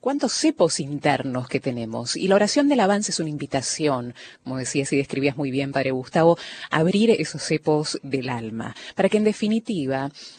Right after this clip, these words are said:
el alma del hombre se encuentre con la magnificencia de Dios, ¿no? En la, en esta misma oración de alabanza.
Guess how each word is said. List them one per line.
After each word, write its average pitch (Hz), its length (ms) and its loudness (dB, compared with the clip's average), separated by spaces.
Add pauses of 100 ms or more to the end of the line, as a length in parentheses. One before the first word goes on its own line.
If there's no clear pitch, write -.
(100)
el 196 180 8
alma 139 380 4
del 139 180 2
hombre 127 400 -2
se - 160 0
encuentre 214 640 2 (380)
con 147 480 0
la 151 80 -2
magnificencia 151 720 -2
de 139 80 2
Dios, 185 300 0
¿no? 139 160 -4
En 123 180 -6
la, 120 240 -10
en 160 140 -4
esta 165 180 0
misma 147 220 0
oración 135 320 -2
de 127 80 -2
alabanza. 113 500 -6